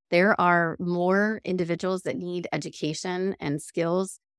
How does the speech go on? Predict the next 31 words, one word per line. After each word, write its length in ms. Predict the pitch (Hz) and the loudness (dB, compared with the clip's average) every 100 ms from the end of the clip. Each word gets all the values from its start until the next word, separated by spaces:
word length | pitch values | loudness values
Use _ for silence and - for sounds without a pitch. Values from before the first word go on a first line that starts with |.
| _ | _
training 420 | - 170 185 214 - | -4 2 4 4 2
than 140 | 180 | 2
there 160 | 180 170 | 4 6
are 220 | 160 160 | 4 2
opportunities. 760 | 147 160 147 165 160 - - - | -2 -6 -10 -10 -10 -14 -18 -18
So 160 | - 190 | 0 4
there's 220 | 196 190 | 4 4
room 240 | 196 190 | 4 4
for 340 | 185 165 156 170 _ - | 2 -4 -6 -8 _ 0
all 340 | 196 196 226 220 | 6 6 6 4
of 220 | 190 180 | 0 -2
the 80 | 175 | 0
models 560 | 170 170 214 262 - - | 0 0 -4 -8 -6 -2
at 140 | 170 | 0
the 60 | 165 | -2
table 540 | 175 160 170 185 196 | -2 -2 0 0 0
and 240 | - 160 156 | -2 -6 -6
for 220 | 175 156 | -8 -8
putting 480 | - 180 175 175 175 | -6 -4 -2 -2 -4
together 480 | - 160 156 160 156 | -6 -6 -4 -6 -4
lots 320 | 156 156 - | -2 -2 -4
of 140 | 165 | -4
opportunity. 680 | 151 147 147 175 170 156 156 _ _ _ _ - | -4 -4 -10 -8 -8 -8 -12 _ _ _ _ -4
And 120 | 185 | -2
so 280 | 170 170 165 | 0 0 0
when 420 | 135 180 175 165 - _ _ - | 0 2 4 2 -2 _ _ 2
partnering 720 | 220 - 226 220 208 196 180 | 2 4 4 4 6 4 2
with 300 | 180 190 - | 0 0 0
another 460 | 175 170 170 175 | 0 2 2 2
organization 1040 | - 170 165 160 151 175 - 170 160 160 - - | 2 -2 -4 -4 -4 -6 -6 -6 -6 -8 -10 -4
brings 540 | 175 180 202 196 - | 0 4 4 2 -4